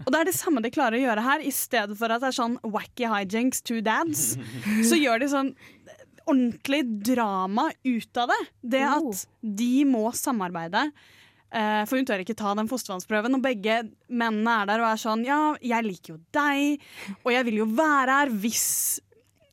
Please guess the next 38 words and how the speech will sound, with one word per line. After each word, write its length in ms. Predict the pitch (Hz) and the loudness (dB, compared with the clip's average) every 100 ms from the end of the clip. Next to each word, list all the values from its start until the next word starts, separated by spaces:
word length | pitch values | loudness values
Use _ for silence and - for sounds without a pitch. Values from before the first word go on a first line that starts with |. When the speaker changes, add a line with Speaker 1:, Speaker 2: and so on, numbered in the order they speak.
| - | -8
Speaker 1:
hvis 340 | 226 220 - - | -2 -2 -2 -4
dette 220 | 233 214 | -4 -2
barnet 540 | 202 180 170 175 196 185 | -2 0 -2 -2 -2 0
er 20 | |
mitt. 480 | 202 339 - - - - - | 2 0 0 -12 -14 -10 -2
Og 80 | 277 | 2
egentlig 320 | 262 233 381 392 | 2 2 2 4
vil 100 | 285 | 2
jeg 60 | |
Speaker 3:
Oh. 40 | 330 | 2
Speaker 1:
kanskje 220 | 339 330 | 2 2
være 240 | 330 226 202 | 2 2 2
her 80 | 254 | 0
hvis 180 | 294 | -2
dette 180 | 302 269 | -4 -2
barnet 240 | 240 233 320 | 0 0 -2
ikke 200 | - 202 | -4 -4
er 80 | 180 | -2
mitt, 160 | 330 - | -2 -2
for 100 | 311 | 0
nå 80 | 262 | 2
har 140 | 262 | 2
jeg 100 | 262 | 0
blitt 400 | 370 - 220 - | 0 -2 -10 -8
med." 240 | 160 - 170 240 247 | -2 0 0 0 2
Speaker 3:
<laughs> 240 | 294 - | 4 4
Speaker 1:
Og 400 | 302 339 330 - 147 - 285 | 4 4 2 -4 -6 -4 2
hun 400 | 294 311 381 392 | 4 4 4 2
har 200 | 302 277 | 2 2
en 80 | 330 | 2
sånn 200 | 330 311 | 2 0
fin 680 | - 254 240 302 330 330 320 | -4 -4 0 4 6 4 2
greie 380 | 262 330 294 240 | 2 0 2 2
med 400 | 269 233 240 277 - | 2 2 2 0 -4
begge 440 | - 220 311 220 254 | -8 -2 -2 -2 -4
to, 300 | 269 262 294 | -4 -2 0
at 160 | 254 - | -2 -2
du 180 | 285 | -2